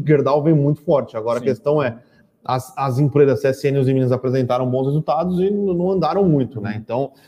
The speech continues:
Speaker 1: é, mas o resultado em si deve ser bastante positivo, tá?
Speaker 2: Josualdo aqui pergunta de infraestrutura de, de telefonia, na verdade, de telecomunicação como um todo, como uma A T and T. A T and T é um clássico, é, call de dividendos, tá? Então, tem um yield bem alto,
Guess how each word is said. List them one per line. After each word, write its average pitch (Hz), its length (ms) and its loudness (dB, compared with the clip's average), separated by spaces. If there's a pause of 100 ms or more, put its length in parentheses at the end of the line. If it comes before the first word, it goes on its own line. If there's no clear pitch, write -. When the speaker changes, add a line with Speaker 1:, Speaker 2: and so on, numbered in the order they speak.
(140)
Speaker 1:
é, 113 140 -4
mas 139 320 0
o 143 80 4
resultado 131 360 0
em 127 60 -2
si - 160 -12
deve 135 220 0
ser 143 100 -2
bastante 127 340 -2
positivo, 143 480 -2
tá? 104 220 -6 (320)
Speaker 2:
Josualdo 120 400 -4
aqui - 100 -12
pergunta 120 400 -6
de 107 520 -2
infraestrutura 113 520 -8
de, 107 260 -4
de - 300 -18
telefonia, 113 420 -6
na 113 80 -6
verdade, 113 220 -6
de - 60 -18
telecomunicação 113 760 -6
como 110 180 -6
um 107 40 -2
todo, 143 320 -2
como 117 160 -8
uma 113 100 -10
A 107 80 -10
T - 200 -12
and 110 120 -4
T. 156 260 -4
A 156 40 -10
T 160 120 -10
and 156 60 -4
T 170 100 -10
é 180 40 -4
um 175 140 -6 (280)
clássico, 151 760 -4 (600)
é, 113 480 0
call 135 140 2
de 120 100 0
dividendos, 120 540 0
tá? 110 220 -2
Então, 110 200 -8
tem 123 120 -4
um 113 60 -4
yield 117 200 -2
bem 123 220 -2
alto, 110 380 -4